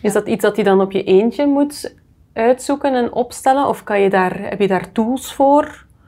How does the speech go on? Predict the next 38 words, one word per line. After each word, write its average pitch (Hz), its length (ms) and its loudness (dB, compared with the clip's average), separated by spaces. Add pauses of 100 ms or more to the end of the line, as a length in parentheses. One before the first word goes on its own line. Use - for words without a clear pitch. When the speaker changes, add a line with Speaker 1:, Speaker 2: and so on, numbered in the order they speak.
(180)
Speaker 1:
om 240 180 2
zo'n, 226 360 4
een 226 140 2
loonsysteem 226 1040 2 (440)
uit 226 220 2
te - 60 -10
schrijven? 277 600 -2 (1120)
Speaker 2:
Ehm, 240 440 4 (100)
ik 240 280 -4
reken 240 400 2
daar 269 160 2
eigenlijk 247 400 0
vooral 220 380 0
op 220 240 -2
de 196 300 0
kennis 240 340 -2
van 202 220 0
Unizo, 254 720 2
ehm, 208 500 0
om 202 160 -2
daar 208 260 0
toch 233 180 0
al 220 100 0
eens 214 140 -4
even 208 360 -4
te - 80 -4
gaan 208 200 2
luisteren 208 380 0
van, 208 120 0
"Kijk, 208 280 0
ik - 300 -6
loop 202 220 2
daar 202 260 -4
tegenaan, 208 480 0
ik 247 120 -2
wil 208 140 2
daarmee 202 400 2
verder." 233 460 0